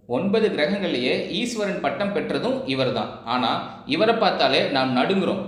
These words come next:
ஏன் தெரியுமா? ஒரு கிரகம் ஒரு பாவத்துல, ஒரு வீட்டுல அல்லது ஒரு ராசியில அதிக கா-,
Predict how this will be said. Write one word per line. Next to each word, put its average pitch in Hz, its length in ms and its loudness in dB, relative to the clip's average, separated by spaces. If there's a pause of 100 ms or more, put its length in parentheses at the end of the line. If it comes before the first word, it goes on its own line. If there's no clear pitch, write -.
ஏன் 170 240 -2
தெரியுமா? 139 340 0 (340)
ஒரு 131 220 0
கிரகம் 131 680 0
ஒரு 123 260 0
பாவத்துல, 156 680 2
ஒரு 127 160 -2
வீட்டுல 135 400 -4
அல்லது 143 440 0
ஒரு 123 100 0
ராசியில 147 580 2 (280)
அதிக 233 300 0
கா-, 247 240 -2